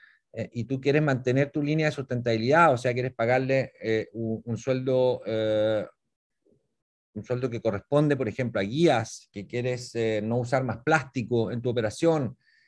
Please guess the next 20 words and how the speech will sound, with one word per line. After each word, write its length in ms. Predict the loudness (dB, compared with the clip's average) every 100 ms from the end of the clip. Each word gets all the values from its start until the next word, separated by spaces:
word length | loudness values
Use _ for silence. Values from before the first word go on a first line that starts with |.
| _ _
eh, 260 | -2 -2 -4
que 120 | -8
quieres 320 | -2 -2 -2
que, 480 | -2 0 0 0 -2
eh, 40 |
la 80 | -2
actividad 680 | -2 -4 -2 2 4 4 2
en 120 | -4
una 200 | -2 -4
comunidad 500 | -2 -2 0 2 2
no 100 | 0
sea 160 | 0 0
una 120 | -2
actividad 420 | -2 0 4 6
donde, 500 | 4 2 2 2 0 -2
eh, 100 | -6
tú 240 | -2 0
pongas 400 | 2 2 2 2
el 160 | 0 0
precio, 560 | 2 2 2 0 0